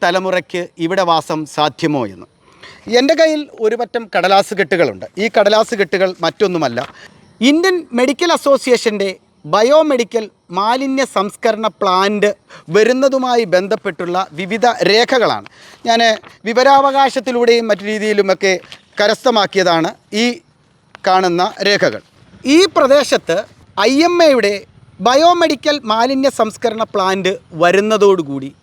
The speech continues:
ഇവിടെ തലമുറകളായി ജീവിക്കുന്ന ആളുകൾക്ക് ഇവിടെ ജീവിക്കാൻ കഴിയാത്തതായ സാഹചര്യം സംജാതമാകും എന്നുള്ളതിൽ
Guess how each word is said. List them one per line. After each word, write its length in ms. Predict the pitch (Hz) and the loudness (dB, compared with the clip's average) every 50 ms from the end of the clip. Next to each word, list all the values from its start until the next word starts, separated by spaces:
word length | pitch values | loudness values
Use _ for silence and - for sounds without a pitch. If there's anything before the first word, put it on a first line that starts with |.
| _ - | _ -8
ഇവിടെ 480 | 220 226 226 269 285 294 285 285 - - _ _ - | -8 -4 -2 0 2 2 2 2 0 -6 _ _ -4
തലമുറകളായി 840 | 220 208 220 247 254 262 269 277 262 247 254 254 247 247 254 262 254 | -2 0 0 0 0 0 0 0 0 -2 -2 0 0 0 0 -2 -4
ജീവിക്കുന്ന 760 | 220 160 180 220 233 226 240 - - 247 247 247 247 240 - - | -6 -6 -6 -6 -4 -6 -6 -8 -8 -10 -8 -6 -6 -6 -4 -2
ആളുകൾക്ക് 640 | 180 190 202 208 214 190 208 202 - - 220 214 - | 0 2 2 2 2 2 0 -2 -2 -2 -2 -2 -2
ഇവിടെ 260 | 180 185 185 208 202 | -4 -4 -2 -2 -2
ജീവിക്കാൻ 640 | 202 165 160 202 214 226 226 233 - - 247 233 226 | -2 -4 -6 -6 -6 -4 -6 -6 -6 -4 -4 -4 -2
കഴിയാത്തതായ 960 | 202 - 190 196 202 226 233 247 247 240 - 247 214 202 185 175 175 175 170 - - - - - | -2 -4 -4 -2 -2 0 0 0 0 0 -2 -4 -4 -4 -4 -4 -6 -6 -8 -12 -16 -20 -8 -4
സാഹചര്യം 680 | - 170 180 196 185 - 208 185 196 185 190 185 180 | 0 2 2 2 2 0 0 2 2 2 0 -2 -4
സംജാതമാകും 920 | 165 - 180 165 180 196 180 196 247 254 240 240 226 202 180 170 165 170 156 - 170 | -4 -4 -4 -4 -4 -2 0 2 2 2 2 2 2 2 0 0 0 -4 -8 -8 -8
എന്നുള്ളതിൽ 480 | 165 170 175 165 160 156 151 156 156 | -6 -4 -4 -4 -4 -4 -4 -6 -8